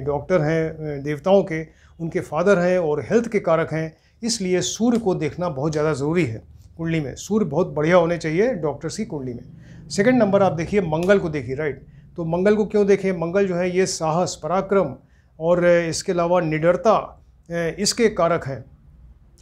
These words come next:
और उत्साह, उमंग, एनर्जी के कारक हैं। तो ये, अ, कई बार पेशेंट्स इतनी क्रिटिकल कंडीशन में आते हैं डॉक्टर के पास में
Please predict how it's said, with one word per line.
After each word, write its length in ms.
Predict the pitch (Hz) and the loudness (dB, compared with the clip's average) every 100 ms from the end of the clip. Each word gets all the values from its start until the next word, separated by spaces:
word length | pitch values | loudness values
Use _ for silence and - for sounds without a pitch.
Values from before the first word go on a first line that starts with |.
| - | -16
और 200 | 139 151 | -4 -2
उत्साह, 480 | 160 156 - 190 180 | 0 -2 -2 2 4
उमंग, 460 | 170 143 170 185 147 | 4 2 2 2 0
एनर्जी 360 | 143 170 170 | -2 -2 0
के 80 | 190 | -2
कारक 340 | 185 165 170 165 | 0 0 0 0
हैं। 220 | 151 151 - - - - | -8 -10 -18 -20 -16 0
तो 260 | 226 247 | 4 4
ये, 340 | 220 180 196 208 | 2 4 4 4
अ, 80 | 190 165 165 160 160 - | 0 -2 -2 -2 -2 -6
कई 140 | 180 190 | -4 0
बार 300 | 175 180 170 - | 0 0 -4 -4
पेशेंट्स 400 | 170 165 190 190 | -6 -2 -2 -2
इतनी 220 | 175 185 | -4 -2
क्रिटिकल 400 | 185 180 180 202 | -2 -2 0 0
कंडीशन 400 | 190 175 175 180 | 2 0 0 0
में 120 | 175 | 2
आते 180 | 165 175 | 2 2
हैं 140 | 170 | 0
डॉक्टर 280 | 160 151 180 | 2 -2 -2
के 120 | 175 | -6
पास 280 | 180 151 151 160 | -6 -4 -6 -4
में 220 | 165 | -6